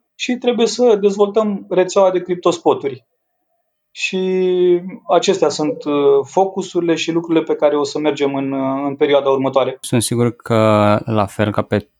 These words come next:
Speaker 2: toți ceilalți oameni, și pe tine te-a afectat, uh, și la nivel personal, uh, perioada asta mai ciudată de coronavirus. Ce învățăminte ai, uh,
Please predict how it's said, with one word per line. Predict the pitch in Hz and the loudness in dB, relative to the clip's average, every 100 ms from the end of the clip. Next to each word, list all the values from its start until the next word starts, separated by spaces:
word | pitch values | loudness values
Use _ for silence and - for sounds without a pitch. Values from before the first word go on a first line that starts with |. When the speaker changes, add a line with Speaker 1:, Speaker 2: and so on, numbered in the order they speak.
| _ | _
Speaker 2:
toți | - 110 110 - | -2 0 0 -2
ceilalți | - 107 101 98 - | -6 -2 0 -2 -2
oameni, | 113 117 | 0 0
și | 110 | 0
pe | - | -4
tine | 110 113 107 | 0 2 2
te-a | 101 | 2
afectat, | 95 - 95 - 98 98 - | 0 -2 -6 0 0 0 0
uh, | 104 98 95 | 2 2 0
și | - - 117 | -2 0 2
la | 113 | 2
nivel | 98 95 95 | 2 2 0
personal, | - 92 - 95 92 95 98 | 0 -2 0 2 2 2 2
uh, | 92 92 92 95 - | 0 2 2 0 -2
perioada | 104 95 95 95 95 | 0 2 2 2 2
asta | 95 - 98 90 90 90 90 90 | 0 -2 -2 0 2 0 0 -2
mai | 90 90 | -2 -4
ciudată | - 92 92 90 - 92 92 90 90 | -4 -4 -2 -2 -2 -2 0 0 -2
de | 92 95 | -2 -4
coronavirus. | - 95 95 92 90 95 131 151 - | -6 -4 -2 0 -2 -2 -2 -2 -6
Ce | - 127 135 139 139 - | -6 -2 2 4 2 2
învățăminte | 139 120 113 117 - 113 127 127 - 95 92 - | 2 2 4 0 2 4 6 4 2 2 2 0
ai, | 92 92 90 92 90 90 90 | 0 2 4 2 2 2 2
uh, | 87 87 87 | 2 2 0